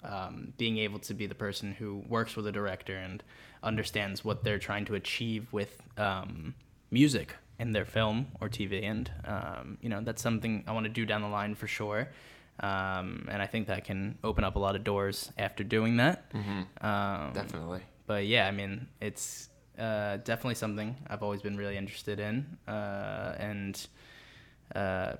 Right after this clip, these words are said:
Speaker 1: would love to do down the line. That's part of, you know, like, now, now we're at the point, like, where with my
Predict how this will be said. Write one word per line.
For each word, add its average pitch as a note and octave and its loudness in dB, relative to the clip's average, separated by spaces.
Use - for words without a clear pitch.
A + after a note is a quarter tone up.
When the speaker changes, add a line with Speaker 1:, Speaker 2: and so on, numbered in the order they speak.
Speaker 1:
would G2 -2
love A2+ 4
to - -20
do F3 0
down B2 2
the A#2+ 2
line. C#3 4
That's A2 0
part B2 8
of, - 4
you A#2 0
know, A#2 -2
like, A#2 -8
now, A2+ 2
now A#2+ 8
we're D#3+ 10
at D3 10
the C#3+ -4
point, C#3 4
like, B2 2
where A2+ 6
with A2+ -2
my A2+ 2